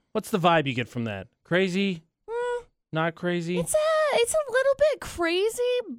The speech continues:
Speaker 2: but, I mean, we've seen crazier.
Speaker 1: A J and McCall on V F X. All right, so it's a little bit crazy. We've seen crazier. Let's take that with a grain of salt as we get the three headlines, please.
Speaker 2: Okay,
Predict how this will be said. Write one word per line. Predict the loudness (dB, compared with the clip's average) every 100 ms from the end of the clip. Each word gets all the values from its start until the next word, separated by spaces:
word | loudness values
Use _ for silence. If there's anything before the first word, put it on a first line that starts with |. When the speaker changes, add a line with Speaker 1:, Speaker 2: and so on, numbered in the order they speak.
| 0
Speaker 2:
but, | 2 4 4 2 -2 -8 -10 _ 2
I |
mean, | 4 4
we've | 4 2
seen | 0 2 2 2
crazier. | 0 0 0 -2 -4 -8 _ _ _ _ 0
Speaker 1:
A | 2 4
J | 2 2
and | 0
McCall | 0 2 4 4
on | 2 2
V | 0 0 0 0
F | 2 4 4 2
X. | 0 0 0
All |
right, | 0 0
so | -4
it's | -4
a |
little | -2 0
bit | 0 0
crazy. | 0 0 0
We've | -8
seen | -6 -6 -4
crazier. | -2 0 0 -2
Let's | -4 -4
take | -2 0
that | 2 0
with | 0
a |
grain | -2 -2 -2
of | -2
salt | 0 0
as | -2
we | -6
get | -6
the | -8
three | -10 -6
headlines, | -6 -6 -10 -12
please. | -12 -12 -10 -10 -6
Speaker 2:
Okay, | -2 -2